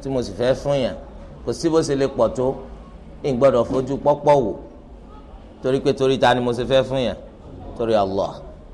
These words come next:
Ìsinmi ó wà fún yàn, wàláhì. Síbẹ̀ yìí náà rí arákùnrin yẹn. Nítorí wá bá Nabi sallallahu alaihi wasallam, ó rí kí wọ́n kó àwọn àgùntàn sínú àfonúfojì kan tí gbogbo ẹ̀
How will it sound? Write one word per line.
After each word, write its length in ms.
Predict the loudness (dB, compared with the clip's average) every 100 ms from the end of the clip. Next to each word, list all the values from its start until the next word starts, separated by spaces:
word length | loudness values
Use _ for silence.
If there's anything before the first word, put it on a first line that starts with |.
| -20 -20 -16 -8
Ìsinmi 360 | -6 -4 -2 0
ó 100 | 2
wà 180 | 4 2
fún 180 | -2 -4
yàn, 140 | -2
wàláhì. 480 | -2 -2 -4 -4 -8 -16 -18 -18 -18 -18 -16 -16 -10
Síbẹ̀ 200 | 2 6 8
yìí 60 |
náà 240 | 8 6 6
rí 120 | 8
arákùnrin 540 | 8 8 6 4 0 0
yẹn. 180 | -2 -4 -6 -8 -8 -10 -10 -10 -10 -12 -12 -12 -12 -12 -10 -10 -8
Nítorí 200 | -2 4 6
wá 100 | 6
bá 180 | 6
Nabi 220 | 4 2 0
sallallahu 420 | 0 2 4 4
alaihi 160 | 4 0
wasallam, 400 | 0 0 0 -2 0
ó 100 | 0
rí 80 | 2
kí 80 | 4
wọ́n 160 | 4 4 2
kó 80 | 6
àwọn 200 | 8 8 6
àgùntàn 380 | 4 0 0 -2
sínú 240 | 0 2
àfonúfojì 680 | 2 2 -2 -2 -4 -4 -4
kan 160 | 0 0
tí 80 | 0
gbogbo 260 | -4 0
ẹ̀ 80 | 0